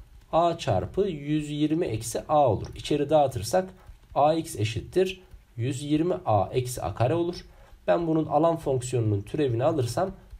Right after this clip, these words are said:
yüz yirmi eksi iki A gelir. Bunu sıfıra eşitleyeceğiz tabii ki. A eşittir ne gelir? Altmış. Türevini aldın. Sıfıra eşitledin, A'yı altmış buldun. E, A altmış ise B de altmış olur. Bu bahçenin alanını sormuştu.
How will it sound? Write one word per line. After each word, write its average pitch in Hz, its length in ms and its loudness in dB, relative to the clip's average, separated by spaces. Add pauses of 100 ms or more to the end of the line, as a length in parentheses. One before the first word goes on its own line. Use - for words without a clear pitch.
(140)
yüz 156 320 -2
yirmi 175 300 2
eksi 123 400 -4
iki - 320 -4
A 165 160 4
gelir. 139 380 0
Bunu 151 160 0
sıfıra 156 340 -2
eşitleyeceğiz 92 640 -2
tabii 92 280 -4
ki. - 220 -6
A 151 240 4
eşittir - 420 -4
ne 170 60 0
gelir? 156 420 -2 (360)
Altmış. 156 420 2
Türevini 123 420 2
aldın. 80 320 -2 (120)
Sıfıra - 360 0
eşitledin, 185 420 0
A'yı 175 280 6
altmış 151 320 -4
buldun. 92 240 -4 (360)
E, 135 60 0 (140)
A 156 240 4
altmış 175 280 -4
ise 180 240 0
B 190 200 4
de 190 80 4
altmış 160 380 2
olur. 120 200 -2 (720)
Bu 160 120 2
bahçenin 156 540 0
alanını 143 460 2
sormuştu. 110 760 -2